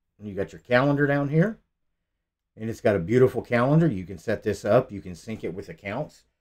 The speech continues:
It just has a local account right now. You could pretty much set it up however you wanted to. But like I said, you've got the consistent theme that's going across the whole operating system,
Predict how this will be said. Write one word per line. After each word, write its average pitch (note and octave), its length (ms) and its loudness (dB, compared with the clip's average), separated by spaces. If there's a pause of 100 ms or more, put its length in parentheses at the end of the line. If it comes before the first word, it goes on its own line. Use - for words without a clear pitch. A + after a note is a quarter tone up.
(240)
It A2+ 180 -10
just A#2 200 -8
has A#2 180 0
a G#2 80 -6
local G#2 460 -2
account G2+ 340 -10
right F#2+ 220 -6
now. G#2+ 240 -6
You G2+ 160 -6
could G2 180 -16
pretty G2 160 -10
much F#2+ 160 -12
set F#2 220 -10
it F2+ 80 -10
up E2+ 120 -12
however F2+ 320 -8
you E2+ 200 -10
wanted A2 340 -4
to. D#3 300 6 (560)
But C#3 180 6
like B2+ 180 4
I C#3 60 8
said, A#2+ 360 2 (260)
you've A2+ 160 -6
got A2 160 4
the G2+ 80 -10
consistent A#2+ 560 -10
theme A2+ 260 -4
that's G2+ 140 -8
going G2+ 280 -8
across G2 380 -4
the G2 80 -14
whole F#2+ 240 -8
operating F#2+ 460 -6
system, F#2+ 460 -14